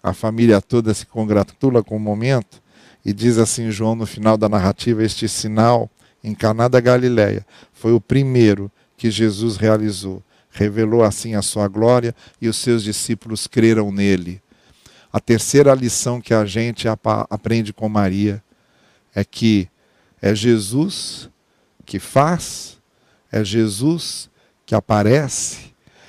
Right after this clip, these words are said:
é Jesus que é o personagem principal. A gente só fica como reflexo. A gente fica na sombra.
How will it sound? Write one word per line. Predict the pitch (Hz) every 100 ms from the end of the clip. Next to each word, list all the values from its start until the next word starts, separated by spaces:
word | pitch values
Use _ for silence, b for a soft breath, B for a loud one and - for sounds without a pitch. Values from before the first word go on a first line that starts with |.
| b b
é | 95
Jesus | 101 117 110 98 139 147 - - - b b b
que | -
é | 120
o |
personagem | - 127 - 127 113 120 110 123
principal. | - 107 - - 92 98 101 101 _ _ _ _ _ _ _ _ _ _ _ _ _ _
A | 101 101
gente | 98 117 - - - _ _ _ _
só | - 120
fica | 104 - 131 131
como | - - 127 127 117 95 _ -
reflexo. | - 113 - 87 - - - - - - _ _ _ _ _ _ _ _ _
A | 104
gente | 92 123 135 - - - _ _ _ _
fica | - 127 - 127
na | 123 110
sombra. | - - 101 92 90 98